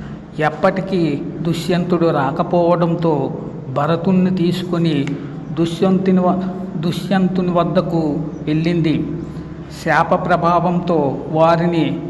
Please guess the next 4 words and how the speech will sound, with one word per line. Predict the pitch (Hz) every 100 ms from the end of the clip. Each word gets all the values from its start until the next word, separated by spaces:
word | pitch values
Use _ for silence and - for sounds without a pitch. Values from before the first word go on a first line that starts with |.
| -
తన | 165 165
భార్యాబిడ్డలుగా | 131 143 156 175 175 160 160 156 165 160 147 131 127 - - 131
అంగీకరించలేదు | 151 170 175 170 175 170 165 165 160 160 151 139 139 - -
దుష్యంతుడు. | 151 156 180 170 - 147 135